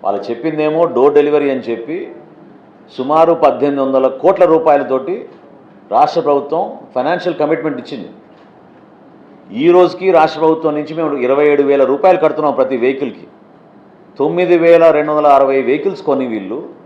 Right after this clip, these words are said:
ఇంటింటికి సరఫరా చేస్తామని చెప్పి చివరికి వీధి వరకే తీసుకొచ్చి సరఫరా చేస్తున్నారు. అది కూడా ఏంటి, గతంలో మీకు ఒకసారి గుర్తు చేస్తున్నా, ప్రజలందరూ కూడా తెలియాలి. గతంలో ఫెయిర్ ప్రైస్ షాపు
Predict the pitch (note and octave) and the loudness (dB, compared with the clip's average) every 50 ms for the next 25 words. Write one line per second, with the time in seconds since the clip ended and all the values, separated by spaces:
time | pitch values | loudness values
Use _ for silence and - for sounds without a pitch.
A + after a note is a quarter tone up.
0 | - - - - - - - - - - - - - D3+ D#3 F3+ F#3+ F3+ F3+ E3+ | -20 -20 -20 -20 -20 -20 -20 -20 -20 -20 -16 -14 -12 -6 -2 -2 0 0 0 -2
1 | F3+ D3+ E3 D#3 D#3 - D#3+ D3+ C#3+ B2+ C3+ C#3 C3+ C#3 - C3 B2 A2+ - - | 0 2 2 2 2 4 2 0 2 0 0 -2 -2 -4 -6 -6 -6 -8 -10 -10
2 | G#2 F#2+ - - C3+ D#3+ F#3+ - - - - - _ - - - - - _ - | -12 -12 -12 -14 -14 -16 -16 -18 -20 -20 -20 -20 _ -20 -20 -20 -20 -20 _ -20
3 | - - - - D3 E3 F#3 F#3 F3 F#3 F#3+ E3+ D#3+ D#3 D#3 D3+ D3+ - - - | -20 -18 -10 -6 -2 0 0 0 0 0 2 2 2 0 -2 -6 -12 -18 -20 -20
4 | - - - _ _ _ - - E2+ F2+ A2+ E3 G3 G#3 G#3 F#3+ F#3+ F#3+ F#3+ - | -20 -20 -20 _ _ _ -20 -20 -12 -4 -2 -2 0 0 0 4 4 4 4 4
5 | G3 G3 F3 - - - E3+ E3 - - F3 D#3+ E3+ E3+ D3 C#3+ C#3 C3 - C#3 | 0 -2 -2 -4 -6 -8 -8 -6 -4 -4 -4 -4 -4 -6 -4 -2 -4 -2 0 0
6 | C#3 B2 A2 G#2+ G#2+ G#2+ - - G#2 F#2 D#2 - - - - A2 B2+ E3+ F#3 G3+ | -2 0 -2 -4 -8 -8 -10 -14 -12 -14 -14 -14 -14 -10 -8 -4 -2 0 2 2
7 | F#3+ E3+ E3+ F3+ F3+ E3+ F3+ F3 E3+ C#3+ C#3 C#3 F3 F3 F3+ E3+ D#3+ D#3 C#3+ D3+ | 2 2 0 0 0 -2 -4 -2 0 0 0 2 0 0 0 -2 -2 -4 -6 -6
8 | B2 B2 - - E3 E3+ C#3 C#3+ D#3+ E3 - G3+ F#3+ - - C#3+ A#2+ F2+ D#2+ - | -8 -8 -4 -4 -4 -4 -4 -6 -8 -6 -4 -4 -4 -4 -6 -8 -12 -12 -12 -14
9 | - - - - - - A#2 B2+ D#3 E3 D#3+ D#3+ D3+ D#3 D#3+ - - B2 B2 C#3 | -20 -20 -20 -20 -12 -8 -6 -4 -4 -4 -2 -4 -2 -4 -4 -4 -4 -6 -4 -2
10 | D3 B2 - A2+ - - - - - - - - - - - - - - - - | -2 -2 -2 -2 -8 -14 -18 -20 -20 -20 -20 -20 -20 -20 -18 -18 -18 -20 -18 -8
11 | - G2+ B2 - F3+ F3+ F#3 G3 - D3 D#3 E3+ F#3+ F#3 - G3 F#3+ F3+ - - | -2 -2 0 0 2 2 2 0 0 2 2 2 2 0 0 0 0 0 0 0
12 | D#3+ D3+ C#3+ C3+ - - D#3 F3+ G#3 | 0 2 2 2 0 -4 -8 -8 -8